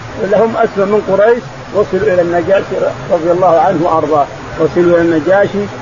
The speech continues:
وسلموا عليه وأعطوه الهدايا وأعطوه البطارق الهدايا.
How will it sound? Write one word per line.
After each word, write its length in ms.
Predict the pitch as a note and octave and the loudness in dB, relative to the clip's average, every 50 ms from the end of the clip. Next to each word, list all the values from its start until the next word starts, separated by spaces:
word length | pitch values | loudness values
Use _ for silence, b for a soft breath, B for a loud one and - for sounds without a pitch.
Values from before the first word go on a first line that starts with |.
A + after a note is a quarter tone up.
| - - - | -6 -2 -2
وسلموا 540 | D#3+ - - F#3 F#3+ F#3 F#3 F3+ F3+ E3+ | 0 0 0 0 0 0 -2 0 0 0
عليه 380 | D3+ D#3 E3+ E3+ G3 G#3+ G#3+ G3+ - - - - - | 0 0 0 2 4 2 2 2 0 -6 -6 -4 -4
وأعطوه 400 | E3 D3+ D#3 - G3 G3 E3+ F3+ | -4 -2 0 0 2 2 4 4
الهدايا 600 | E3+ D#3 E3 D#3 E3+ F3+ G3 G3+ G#3 G#3+ G#3+ G3+ - - - - A#2+ | 4 2 2 2 2 2 4 4 4 4 4 2 -2 -6 -12 -6 -2
وأعطوه 360 | D3+ F3 F#3 F#3+ F#3 G3 F#3+ G3 | 0 2 2 2 2 0 0 0
البطارق 580 | F3 E3 F#3+ E3+ - F#3+ F#3 F#3 F#3+ - A#3+ | 0 0 0 0 2 2 2 2 2 2 2
الهدايا. 600 | - - A3+ A3 G3+ G3 G3 G3+ G3+ G#3+ G3+ G3+ | 2 2 0 0 2 2 2 4 4 4 4 2